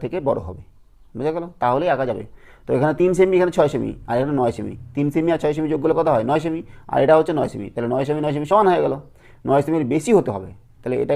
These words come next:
কি ত্রিভুজ আঁকা যাবে? ত্রিভুজ আঁকা যাবে না। তাই আমরা লিখছি দেখো পেজ নাম্বার আমাদের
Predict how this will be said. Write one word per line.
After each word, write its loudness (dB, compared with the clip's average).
কি -8
ত্রিভুজ -2
আঁকা 0
যাবে? 8
ত্রিভুজ -8
আঁকা 4
যাবে -8
না। -12
তাই -4
আমরা 0
লিখছি -2
দেখো 0
পেজ 2
নাম্বার 4
আমাদের 4